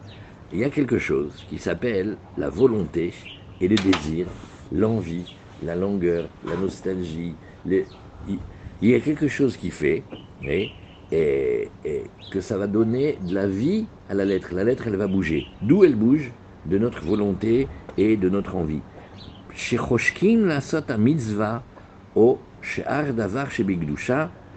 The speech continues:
she'is israeli choshek lasot. Maintenant, on fait un petit retour en arrière. Vous vous rappelez,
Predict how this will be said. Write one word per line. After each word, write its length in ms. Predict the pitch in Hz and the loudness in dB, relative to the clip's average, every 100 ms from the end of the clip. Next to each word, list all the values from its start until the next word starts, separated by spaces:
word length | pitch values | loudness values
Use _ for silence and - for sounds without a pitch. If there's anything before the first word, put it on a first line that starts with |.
| - - | -20 -20
she'is 460 | - - - 160 117 - - - | -8 -4 2 2 0 -6 -18 -14
israeli 800 | 110 - 92 127 196 147 127 120 110 - | -12 -8 -2 4 6 6 4 2 -4 -6
choshek 380 | - 98 156 147 | -4 0 0 0
lasot. 380 | 107 90 - - - - - - - - - - - | -2 -4 -6 -8 -10 -20 -20 -20 -20 -20 -20 -20 -4
Maintenant, 320 | 104 151 190 113 | -2 0 -4 -6
on 40 | |
fait 180 | 113 160 | -2 -2
un 40 | |
petit 400 | 90 95 - 139 - | -2 -8 -6 -6 -6
retour 200 | 85 123 | -8 -6
en 80 | 104 | -6
arrière. 360 | 73 64 65 57 - - - - - - | -6 -4 -4 -6 -10 -18 -18 -18 -14 -6
Vous 80 | |
vous 80 | 87 | -2
rappelez, 460 | 123 - 190 123 | -2 0 0 0